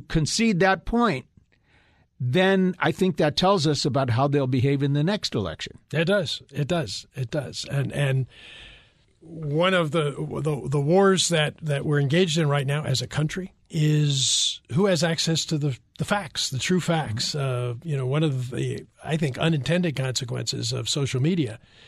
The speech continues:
Speaker 2: has been that now everybody gets their own. It used to be,
Speaker 1: Mm-hmm.
Speaker 2: uh,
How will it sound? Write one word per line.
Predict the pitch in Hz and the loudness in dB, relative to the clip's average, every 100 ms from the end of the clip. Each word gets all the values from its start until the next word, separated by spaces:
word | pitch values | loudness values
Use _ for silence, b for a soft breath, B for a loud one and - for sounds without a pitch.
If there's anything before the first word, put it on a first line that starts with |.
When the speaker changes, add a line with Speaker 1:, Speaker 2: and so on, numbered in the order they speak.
| b b b | b b b
Speaker 2:
has | 139 135 110 | -4 -2 0
been | 147 143 | 0 0
that | 139 | 0
now | 135 165 165 | 0 2 2
everybody | 151 156 160 | 2 2 0
gets | 143 156 - | 0 0 0
their | 160 151 | 0 2
own. | 180 107 | 0 -2
It | 110 135 | -4 -2
used | 165 - | 0 0
to | |
be, | 160 156 151 | 2 2 2
Speaker 1:
Mm-hmm. | 143 | 0
Speaker 2:
uh, | 127 | -2